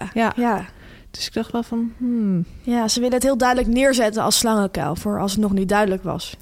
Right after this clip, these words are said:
Speaker 1: Ja, maar dat is wel duidelijk, hoor.
Speaker 2: Het is inmiddels duidelijk. Ehm, wat ik grappig vond deze aflevering is ook dat er een aantal mensen wilden stoppen met T V-werk. Nou, het was in dit geval eigenlijk, eh, Sarah, oftewel Linda. Zij was enorm beledigd doordat, eh, zij was vervangen in uitzending.
Speaker 1: Ja.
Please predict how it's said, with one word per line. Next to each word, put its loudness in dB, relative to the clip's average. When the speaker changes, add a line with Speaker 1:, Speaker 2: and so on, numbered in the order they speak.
Speaker 1:
Ja, 2
maar -2
dat 0
is -2
wel 2
duidelijk, 2
hoor. -2
Speaker 2:
Het -14
is -6
inmiddels 2
duidelijk. -2
Ehm, 4
wat 0
ik 0
grappig 2
vond 0
deze 4
aflevering 0
is 0
ook 0
dat -2
er 2
een -2
aantal 2
mensen 0
wilden 0
stoppen 0
met 0
T 0
V-werk. 0
Nou, 2
het 0
was -2
in 0
dit 2
geval -2
eigenlijk, 0
eh, -2
Sarah, 0
oftewel -2
Linda. 2
Zij 2
was -2
enorm 2
beledigd 2
doordat, -2
eh, 2
zij 0
was 0
vervangen 2
in 2
uitzending. 0
Speaker 1:
Ja. 4